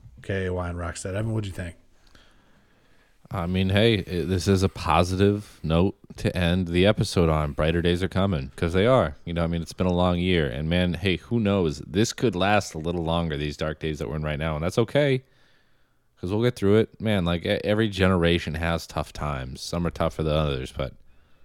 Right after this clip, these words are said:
Speaker 2: I mean, you, you go back a hundred years ago, shoot,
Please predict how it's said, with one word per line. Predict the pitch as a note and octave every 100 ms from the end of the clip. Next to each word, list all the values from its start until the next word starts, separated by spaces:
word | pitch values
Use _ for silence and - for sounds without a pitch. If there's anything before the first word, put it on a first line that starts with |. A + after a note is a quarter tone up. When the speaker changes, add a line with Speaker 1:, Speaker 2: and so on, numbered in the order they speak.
| - -
Speaker 2:
I |
mean, | D#2+ D#2
you, | E2 G#1+
you | E2
go | F2
back | F2 E2 -
a | D#2
hundred | F2+ E2+ D#2+
years | E2 E2
ago, | D#2 E2+ D#2+ D#2 - _ _ _ _ _ _ _ _
shoot, | - - F#2 C#2